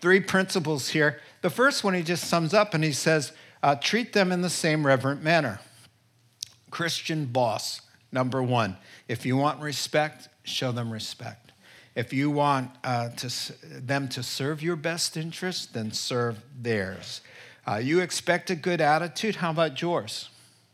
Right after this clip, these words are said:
That's what he's saying to the Christian boss. Now,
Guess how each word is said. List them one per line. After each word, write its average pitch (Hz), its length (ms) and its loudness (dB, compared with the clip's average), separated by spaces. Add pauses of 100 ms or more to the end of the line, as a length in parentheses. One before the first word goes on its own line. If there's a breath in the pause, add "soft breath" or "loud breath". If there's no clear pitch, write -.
(220)
That's 127 200 -2
what 131 100 -6
he's 113 120 -6
saying 117 380 -6
to - 120 -12
the 107 100 -12
Christian 104 520 -12 (400 loud breath)
boss. 117 560 -2 (320 loud breath)
Now, 143 320 0